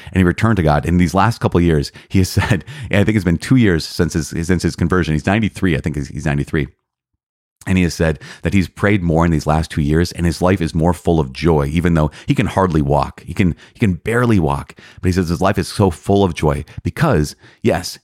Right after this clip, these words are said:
illness can lead to anguish, self-absorption, even despair and revolt against God, or it can lead us to becoming more mature. We can, it can lead us to trusting in God more. Now, the sick person for the Old Testament, right?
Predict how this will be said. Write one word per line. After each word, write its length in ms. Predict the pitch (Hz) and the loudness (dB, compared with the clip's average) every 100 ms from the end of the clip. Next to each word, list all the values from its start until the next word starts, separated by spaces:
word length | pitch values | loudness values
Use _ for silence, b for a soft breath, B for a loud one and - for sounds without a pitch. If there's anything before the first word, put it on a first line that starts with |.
| - | -2
illness 340 | 104 110 107 | 0 2 0
can 180 | - 101 | 0 0
lead 200 | 90 92 | 2 2
to 120 | 101 | -2
anguish, 400 | 76 76 67 71 | -2 -2 -4 -8
self-absorption, 800 | - 87 85 73 76 62 69 65 - | -4 -4 -2 0 -2 0 -4 -4 -6
even 200 | 95 90 | -2 2
despair 320 | 78 - 82 80 | 0 0 0 0
and 100 | 78 | 0
revolt 320 | 73 98 107 | 0 0 0
against 280 | 76 73 - | -2 -4 -2
God, 200 | 73 - | -4 -2
or 220 | 107 139 | 0 2
it 100 | 143 | 0
can 320 | - - 120 101 | -6 -4 0 2
lead 180 | 95 | 2
us 160 | 87 - | 0 -4
to 220 | - 92 - B B 95 _ _ | -2 -2 -2 B B -20 _ _
becoming 340 | - 95 117 107 | -6 0 2 4
more 80 | 101 | 2
mature. 420 | 95 - 104 - _ _ _ _ | 0 0 -2 -2 _ _ _ _
We 100 | 95 | -2
can, 160 | 95 101 | 0 0
it 80 | 101 | 2
can 160 | 98 | 4
lead 160 | 95 107 | 4 2
us 180 | 95 - B - | 0 -4 B -12
to 80 | 87 | -8
trusting 480 | - 104 104 113 | -6 -4 -2 0
in 120 | 104 87 | 0 2
God 240 | 82 78 | 2 2
more. 300 | 78 71 - B B | 2 0 -2 B B
Now, 220 | 95 85 B B B - | 0 0 B B B -4
the 140 | 98 | -2
sick 240 | - - - | 0 -4 -2
person 260 | 110 95 | 0 0
for 180 | 82 82 | 2 2
the 100 | 78 | 4
Old 140 | 85 - | 2 2
Testament, 460 | 120 - 76 69 | -2 -2 -2 0
right? 240 | 85 95 | 2 0